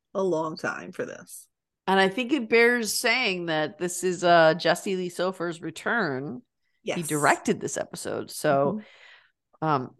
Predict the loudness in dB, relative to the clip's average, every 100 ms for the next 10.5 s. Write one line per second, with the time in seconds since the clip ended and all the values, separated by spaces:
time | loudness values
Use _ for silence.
0 | _ _ _ _ _ -14 -2 0 0 0
1 | 2 2 4 2 2 0 2 4 4 4
2 | 2 -4 -4 -4 -6 4 6 6 0 -20
3 | _ 0 0 2 4 6 6 2 -16 _
4 | _ -10 -4 -2 2 2 0 0 2 4
5 | 2 0 -4 -2 -2 -2 -6 -6 -6 -8
6 | -4 -2 -2 -4 -8 -16 _ _ _ _
7 | _ -20 _ _ _ _ _ -16 -14 -12
8 | -4 0 0 0 -2 -4 -4 -2 -2 -4
9 | -6 -2 -4 -4 _ _ _ 0 2 2
10 | 0 2 4 4